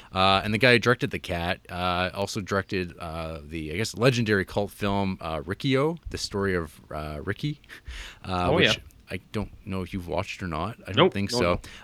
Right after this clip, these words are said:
Speaker 2: no.
Speaker 1: Uh, that movie's crazy, kind of like this movie is. But, yeah,
Speaker 2: Okay.
Speaker 1: I mean, and then the story just
Speaker 2: <clears throat>
Speaker 1: follows, like, oh,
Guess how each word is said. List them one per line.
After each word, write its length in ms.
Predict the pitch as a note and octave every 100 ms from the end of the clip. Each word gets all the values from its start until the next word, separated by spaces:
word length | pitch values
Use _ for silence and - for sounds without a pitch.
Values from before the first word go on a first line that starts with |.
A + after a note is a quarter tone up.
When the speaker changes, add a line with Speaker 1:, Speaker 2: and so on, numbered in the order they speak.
| -
Speaker 2:
no. 40 |
Speaker 1:
Uh, 260 | G#2+ A2 G#2+
that 160 | A2+ C#3
movie's 580 | C3+ A#2+ G#2+ G2 - - - -
crazy, 760 | - - E2+ F2+ F#2 F2+ G2+ B2+
kind 300 | - G2+ G2
of 80 | G2
like 240 | G2+ F2
this 260 | E2 D#2 -
movie 380 | D#2+ D#2 D#2
is. 300 | D#2+ D3+ - - _ _ _ _ _ - - - - -
But, 280 | F#2+ F2+ -
yeah, 100 | -
Speaker 2:
Okay. 60 |
Speaker 1:
I 40 | G3
mean, 200 | G#3+ F#3 - D#3
and 100 | F#3+
then 80 | G3+
the 60 | G3+
story 260 | - G3+
just 160 | C#3 A#2+
Speaker 2:
<clears throat> 100 | D3
Speaker 1:
follows, 440 | C3+ C#3 D3+ C#3+
like, 320 | C#3 A2+ G#2 - - - - - -
oh, 320 | - - -